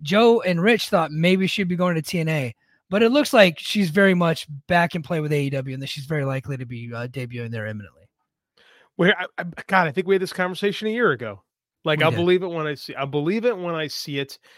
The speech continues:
Speaker 2: Um, the sources that I trust say it's probably gonna happen. I, I would assume it's probably gonna happen, but I don't think you can count it until it does, especially with her, right?
Speaker 1: Yeah.
Speaker 2: 'Cause, um, she could be a bit prickly when it comes to the contract negotiation stuff.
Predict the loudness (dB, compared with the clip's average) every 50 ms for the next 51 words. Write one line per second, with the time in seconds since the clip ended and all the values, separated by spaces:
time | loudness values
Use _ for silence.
0 | _ _ _ _ _ -4 -2 0 0 -2 -2 -6 -8 -12 -16 _ -10 -6 -6 -4
1 | -2 0 0 0 0 -2 -6 -8 -4 0 0 2 0 0 -2 -2 -4 -2 -4 -6
2 | -6 -6 -6 -6 -6 -10 -12 _ -4 -4 -2 -2 -4 -6 -6 -6 -4 -4 -6 -6
3 | -6 -8 -6 -6 -6 -6 -6 -6 -4 -4 -4 -4 -4 -6 -6 -4 -4 -4 -4 -6
4 | -10 -8 -4 -2 -2 -2 -2 -2 -4 -4 -2 -2 -4 -4 -4 -6 -8 -6 -4 -4
5 | -4 -4 -6 -8 -12 -12 _ -10 -6 -4 -2 -2 -2 -2 -4 -6 -8 -6 -4 -2
6 | -2 -4 -4 -2 0 0 0 0 -2 -6 -6 -6 -6 -6 -6 -8 -8 -6 -6 -6
7 | -6 -6 -6 _ _ _ _ _ _ _ _ _ _ _ _ _ 0 0 2 2
8 | 0 -4 -6 -10 -6 -6 -4 -4 -4 -6 -10 -12 _ _ _ _ _ _ _ _
9 | _ _ _ _ _ _ _ -16 -14 -12 -10 -10 -10 -8 -6 -6 -6 -4 -6 -8
10 | -4 -4 -6 -4 -4 -8 -10 -10 -12 _ -8 -8 -8 -6 -8 -10 -10 -12 -14 -8
11 | -4 -4 -4 -4 -4 -6 -8 -8 -10 -12 -14 -14 -14 -14 -14 -14 -14 -14 -16 -18
12 | -18 -18 -16 -14 -16 -16 -16 _